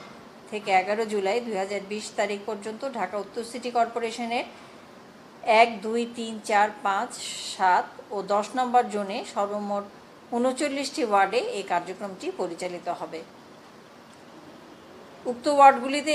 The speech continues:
এ যাবৎকালে পরিদর্শনকৃত সর্বমোট বাড়ির সংখ্যা দুই হাজার ছয়শো ঊনপঞ্চাশটি। এর মধ্যে দুইশো সাতাশিটি বাড়িতে এডিস মশার লার্ভা ও পিউপার উপস্থিতি লক্ষ্য করা যায়। চার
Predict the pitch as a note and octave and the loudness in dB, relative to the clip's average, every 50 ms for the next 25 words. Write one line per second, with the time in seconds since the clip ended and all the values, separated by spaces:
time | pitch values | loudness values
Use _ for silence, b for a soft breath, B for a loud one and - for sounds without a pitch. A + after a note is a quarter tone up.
0 | C#4 B3 A#3+ B3+ B3+ B3 C#4 C#4+ C#4 - D4 C#4+ C#4+ E4+ G#4+ - E4 C4 A#3+ B3 | 4 6 6 6 6 6 4 -2 -2 0 0 2 2 0 -2 -2 -4 -4 -2 2
1 | A#3 A#3+ A#3 A#3 - - C4 B3+ B3 C4 B3 B3 C4 B3 - A#3+ A3+ G#3+ G#3 A3+ | 2 2 0 0 -4 -8 -10 -10 -10 -10 -8 -6 -6 -4 -2 0 0 0 0 0
2 | A3+ A#3 A#3+ A#3 G3+ G3 G3 G3 G3+ G#3+ G#3+ - - A#3 G#3 G#3 G#3 - A3 A#3+ | -4 -4 -4 -4 2 4 4 4 4 2 -6 -4 -4 -4 -4 -4 -2 0 2 2
3 | C4 B3 A#3 G#3 G3+ G#3 G3+ G3+ G#3+ G#3+ G3+ - A3 F#3+ F#3+ F#3 - G3+ G3 F#3+ | 2 2 -2 -2 0 0 0 0 -2 -6 -6 -4 -6 -6 -6 -6 -8 -10 -10 -10
4 | G3 G3 A3+ A3 G#3+ G#3 - - A#3 - - - C4+ F#4+ - - - - - - | -8 -6 -6 -6 -6 -6 -8 -8 -8 -8 -10 -10 -10 -10 -10 -14 -20 -20 -20 -20
5 | - - - - - - A#3 A#3 A#3+ B3 C4 C4 B3 A#3+ D4 G4+ B4+ A#4 F4 B3+ | -20 -20 -20 -12 -4 0 2 2 2 2 0 0 0 0 0 0 0 -2 -4 -4
6 | A#3+ A#3 A3 - C4+ B3 A#3+ A#3 - - A3+ G#3+ G#3+ B3 B3 B3 D4 D#4 - - | -4 -2 -2 -2 -2 -2 -2 -2 -4 -2 -2 0 4 4 2 2 2 -4 -4 -4
7 | C#4 C4 D#4+ A#4 - - - - - - - - - - - - - - - - | -4 -4 -4 -6 -8 -12 -20 -20 -20 -20 -20 -20 -20 -20 -20 -20 -20 -20 -20 -8
8 | - - G3 G#3 G3+ G3+ G3 G#3 B3 C4+ D#4 C4 G3 G3 A3+ A3 - - A3 F#3 | 2 4 4 4 4 2 0 2 2 2 2 0 -2 -2 -4 -8 -8 -8 -2 -2
9 | F3+ F3 - G#3 F#3+ F#3 F#3 F3+ F#3+ G3 F#3+ G#3 B3 C#4 C4 F#3+ F#3+ E3+ - - | -2 -2 -2 -6 0 4 6 6 6 6 4 4 4 4 4 2 -2 -6 -6 -6
10 | G3+ F#3+ - A#3 B3+ C4 A#3 G#3 G3 F3 - - F#3+ F3 - F3 E3 E3+ E3 E3 | -6 -4 0 0 0 0 0 -4 -4 -8 -8 -8 -12 -10 -10 -8 -4 -4 -4 -4
11 | - - E3 E3 D#3+ D#3 D#3+ D3+ D#3 D3+ D3+ D3+ - - - - - - - - | -6 -12 -6 -6 -4 -4 -4 -4 -4 -6 -6 -6 -10 -16 -20 -20 -20 -20 -20 -20
12 | - - - - - - - - - - - - - - - - - - - - | -20 -20 -20 -20 -20 -20 -20 -20 -20 -20 -20 -20 -20 -20 -20 -20 -20 -20 -20 -20
13 | - - - - C#4 C#4 C#4 - - - - - - - B3 A#3 - - - - | -20 -20 -20 -18 -16 -16 -16 -18 -20 -20 -20 -20 -20 -20 -20 -20 -20 -20 -20 -20
14 | - - - - - - - - - - - - - - - A3 A3 A3+ | -20 -20 -18 -20 -20 -20 -20 -20 -20 -20 -20 -20 -12 -2 6 8 10 10